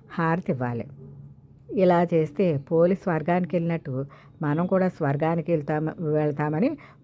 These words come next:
పురాణ ప్రవచనం. పోలి కథ ఏమిటంటే, ఒక చాకలావిడికి ఐదుగురు కోడళ్ళు ఉండేవారు. ఆవిడికి చిన్న కోడలే పోలి. ఆ పోలి అంటే ఆవిడికి అసలు గిట్టేది కాదు.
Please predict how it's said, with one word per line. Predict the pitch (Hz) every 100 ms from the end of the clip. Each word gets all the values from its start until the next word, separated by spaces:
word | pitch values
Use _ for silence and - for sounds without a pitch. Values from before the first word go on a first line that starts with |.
| 180
పురాణ | 160 175 214
ప్రవచనం. | 226 165 139 - 127 120 - - _ - - - - - _ _ _ _ _ 202
పోలి | 180 185 220 233
కథ | 208 185
ఏమిటంటే, | 202 185 160 170 170 151 156 277 247 _ _ _ -
ఒక | 165 175 175
చాకలావిడికి | 151 156 156 196 214 214 202 196 160 156 151
ఐదుగురు | 160 160 147 170
కోడళ్ళు | - 156 151 208
ఉండేవారు. | 190 165 156 143 127 - _ _ _ _ _ -
ఆవిడికి | 196 202 196 185 165 156 147 156
చిన్న | 160 175
కోడలే | 175 185 180 185
పోలి. | 247 170 151 139 - - _ _ -
ఆ | 185
పోలి | - 185 185 220
అంటే | 196 202
ఆవిడికి | 196 196 185
అసలు | 160 - 185
గిట్టేది | 160 156 185 185 196
కాదు. | 143 131 139